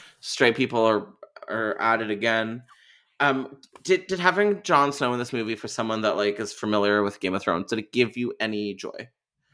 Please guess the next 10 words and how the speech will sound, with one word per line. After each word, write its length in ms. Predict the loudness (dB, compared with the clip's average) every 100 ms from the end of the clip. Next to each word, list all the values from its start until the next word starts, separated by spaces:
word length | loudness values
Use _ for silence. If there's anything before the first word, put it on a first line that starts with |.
| 0
Did 80 | 2
it 80 | 4
spark 400 | 2 2 2 -4 -6
any 500 | -2 -2 -2 -6 -10 _
joy 500 | -6 -2 0 -2 -6 -8
that 120 | -10 -8
this 140 | -2
movie 200 | -2 2
didn't 220 | 2 2
already 460 | 2 0 -2 -4